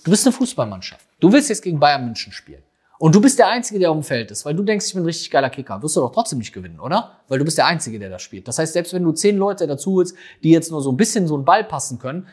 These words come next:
wirst du damit trotzdem erfolgreicher sein, als wenn du alleine spielen würdest.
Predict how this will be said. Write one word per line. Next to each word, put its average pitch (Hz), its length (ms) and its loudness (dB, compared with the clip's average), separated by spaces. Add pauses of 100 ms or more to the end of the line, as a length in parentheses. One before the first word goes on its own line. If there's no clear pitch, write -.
(140)
wirst 147 180 -2
du 147 60 -4
damit 143 260 -4
trotzdem 165 380 -10
erfolgreicher 127 600 -4
sein, 120 240 -10
als 107 140 -16
wenn 123 100 -6
du 131 100 -4
alleine 143 300 0
spielen 90 300 -10
würdest. - 340 -18